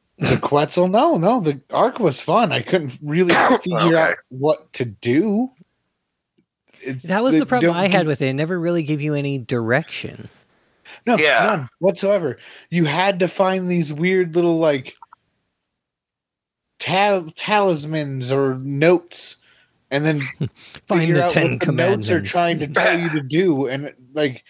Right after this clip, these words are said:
Speaker 1: you were supposed to, like, unlock these fucking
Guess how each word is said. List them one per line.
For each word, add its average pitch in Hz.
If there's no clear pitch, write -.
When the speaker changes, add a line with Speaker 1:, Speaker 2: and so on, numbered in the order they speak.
Speaker 1:
you 160
were 160
supposed 165
to, 170
like, 156
unlock 160
these 160
fucking 151